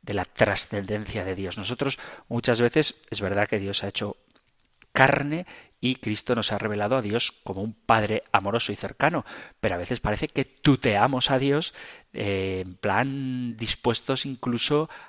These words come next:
a echarle en cara cosas. Sin embargo, un musulmán tiene una idea tan elevada de la trascendencia de Dios que nunca se le ocurriría dirigirle expresiones, por ejemplo, una cosa terrible,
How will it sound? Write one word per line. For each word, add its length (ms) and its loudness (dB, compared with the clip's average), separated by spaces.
a 260 4
echarle 440 2
en 100 -4
cara 320 0
cosas. 580 0
Sin 200 -10
embargo, 320 -2
un 100 -4
musulmán 580 -2
tiene 420 -2
una 220 -2
idea 320 -2
tan 380 -2
elevada 600 2
de 100 -2
la 120 0
trascendencia 800 -4
de 120 -2
Dios 280 -2
que 140 0
nunca 300 -2
se 160 -2
le 100 0
ocurriría 800 -2
dirigirle 640 0
expresiones, 840 0
por 180 2
ejemplo, 520 0
una 140 -10
cosa 260 -4
terrible, 500 -4